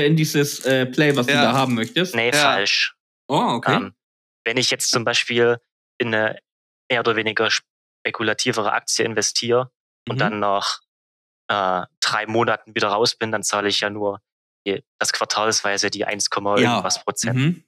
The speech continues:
Speaker 1: Klar, klar. Mhm. Ja, ich bin jetzt von einem Langzeitinvestment ausgegangen, aber ne, klar, natürlich, wenn das jetzt nur ein, ich glaub, dafür ist es wahrscheinlich auch eher gedacht, ne, dass du so ein kurzes Play damit finanzieren kannst.
Speaker 3: Also ich plane jetzt auch nicht ewig lang drin zu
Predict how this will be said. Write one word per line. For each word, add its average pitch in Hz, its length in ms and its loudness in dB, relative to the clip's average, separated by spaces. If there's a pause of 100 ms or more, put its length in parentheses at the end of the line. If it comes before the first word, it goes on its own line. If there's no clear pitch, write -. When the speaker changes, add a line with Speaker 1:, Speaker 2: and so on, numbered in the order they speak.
Speaker 1:
Klar, 107 400 -6
klar. 92 340 -8
Mhm. 113 420 -8 (800)
Ja, 113 160 2
ich 113 120 0
bin 123 100 2
jetzt 123 100 0
von 123 100 2
einem 120 80 4
Langzeitinvestment 123 640 2
ausgegangen, 117 260 2
aber 120 80 4
ne, 120 120 4
klar, 160 180 2
natürlich, 143 420 4
wenn 131 100 4
das 131 160 2
jetzt 127 180 0
nur 135 160 4
ein, 127 80 0 (400)
ich - 160 -4
glaub, 160 200 2
dafür 147 240 2
ist 135 100 2
es 139 100 -4
wahrscheinlich 113 400 -2
auch 107 120 -6
eher 107 180 -2
gedacht, 90 460 -8
ne, 107 100 0
dass 107 180 -2
du 113 60 -4
so 110 100 0
ein 107 60 -2
kurzes 123 420 0
Play 104 160 0
damit 104 240 -2
finanzieren 107 540 -8
kannst. - 340 -16 (200)
Speaker 3:
Also 120 180 -2
ich - 160 -2
plane 101 200 -2
jetzt 101 140 0
auch 98 140 0
nicht 101 200 -6
ewig - 280 -6
lang 92 160 -6
drin 98 180 -14
zu 98 120 -6